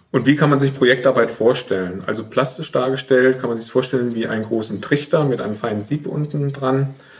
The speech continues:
dass man oben ganz viele Informationen und Themen reinschmeißt und unten ein gutes Ergebnis bei rauskommt.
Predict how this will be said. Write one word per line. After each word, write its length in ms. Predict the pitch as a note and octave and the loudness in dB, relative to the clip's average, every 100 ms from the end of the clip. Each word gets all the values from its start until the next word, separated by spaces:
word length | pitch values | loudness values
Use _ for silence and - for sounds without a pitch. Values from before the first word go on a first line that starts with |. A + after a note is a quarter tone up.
| - | -6
dass 180 | - A#2+ | -2 0
man 160 | A#2+ A2+ | 0 2
oben 260 | B2+ C3 C3 | 2 2 2
ganz 280 | A#2+ C3+ | 2 0
viele 560 | - C3+ B2 A#2+ A#2 A#2 | -2 0 4 4 4 2
Informationen 840 | C3 A#2 A#2 G#2+ - A#2 A#2 B2 B2+ | -2 -4 -2 -4 -4 -2 2 2 0
und 180 | A2+ | -4
Themen 240 | G#2+ A#2 G#2 | -2 -2 -2
reinschmeißt 680 | G#2+ A#2 C#3 C3 A#2+ A#2+ | -4 -4 -4 -4 -4 -4
und 100 | A#2 | -6
unten 220 | A#2 B2+ A#2 | -6 -6 -4
ein 140 | G#2+ | -4
gutes 240 | A#2+ A#2 A2+ | -4 -6 -6
Ergebnis 400 | G#2+ G#2 - - | -6 -6 -8 -8
bei 160 | E2+ | -8
rauskommt. 640 | - F2+ - - - - | -6 -6 -8 -14 -14 -14